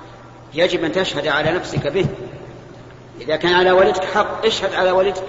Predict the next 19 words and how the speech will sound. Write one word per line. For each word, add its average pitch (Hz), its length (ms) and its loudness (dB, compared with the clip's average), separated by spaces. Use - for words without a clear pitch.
فإذا 190 300 6
غضب 208 300 6
الوالد 185 440 6
وقال: - 380 0
"كيف 226 200 2
تشهد 180 320 -4
علي؟" 160 200 -2
نقول: 151 280 -4
"يغضب 170 360 0
أو 147 140 -2
يرضى". 165 340 -2
أيما 202 340 4
أولى، 170 380 4
مراعاة 175 380 4
رضا 180 160 4
الله 196 280 4
أو 185 140 2
رضا 160 200 2
الوالد؟ 147 400 0